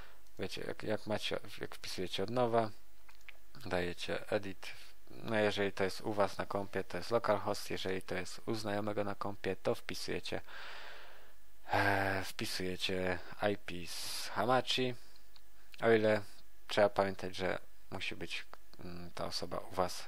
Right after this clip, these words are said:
na Hamachi. W każdym razie musi być w tej sieci. I wszystko powinno chodzić. Tak więc sprawdźmy, czy serwer chodzi. Wejdźmy sobie.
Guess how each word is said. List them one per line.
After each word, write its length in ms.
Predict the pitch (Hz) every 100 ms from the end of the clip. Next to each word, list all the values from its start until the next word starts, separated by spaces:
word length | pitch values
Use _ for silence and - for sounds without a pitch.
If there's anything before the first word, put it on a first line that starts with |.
| -
na 100 | 87
Hamachi. 520 | 85 98 104 92 - - - - - -
W 20 |
każdym 380 | 117 117 110 110
razie 200 | 104 95
musi 280 | 110 - 107
być 240 | 95 95
w 140 | - -
tej 280 | 87 92
sieci. 420 | - 98 85 - - - - - - - - -
I 200 | - 123
wszystko 360 | - - - -
powinno 360 | - - 90
chodzić. 560 | 87 95 - - - -
Tak 180 | - -
więc 160 | -
sprawdźmy, 580 | - - 120 110 - -
czy 140 | - -
serwer 480 | - 104 - -
chodzi. 560 | - - - - 139 175 190 165 - - - - - - - - - - - - - - - - - - -
Wejdźmy 380 | - - - -
sobie. 460 | - 98 107 120